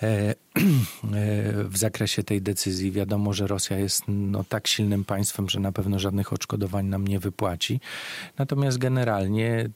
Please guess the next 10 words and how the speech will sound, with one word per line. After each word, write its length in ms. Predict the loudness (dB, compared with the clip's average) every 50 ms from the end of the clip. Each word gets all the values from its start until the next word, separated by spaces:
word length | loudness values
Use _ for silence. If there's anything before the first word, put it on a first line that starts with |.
| _ -4
mm, 1300 | -4 -2 -2 -2 -2 -4 -6 -8 -10 -12 -10 -6 -4 -2 -2 -2 -4 -4 -6 -6 -6 -6 -8 -8 -10 -8 -6 -4 -4 -2 -4 -4 -4
że 160 | -4 -4 -2 -2
tak 180 | -2 -4 -4
powiem, 320 | -2 -2 0 2 2 2 2
utrudnianie 800 | 2 0 0 0 0 2 2 2 2 2 2 2 2 0 0
i 140 | 0 -2 -4
próba 680 | -6 -4 -2 -2 0 0 0 0 2 0 0 0 0
robienia 400 | 0 0 0 0 0 0 0 0
szumu 300 | 0 0 0 0 0 0
informacyjnego 1000 | 0 -2 -2 -4 -2 -2 0 0 -2 -2 -2 -2 -2 -2 -2 -2 -2 -2 -4 -4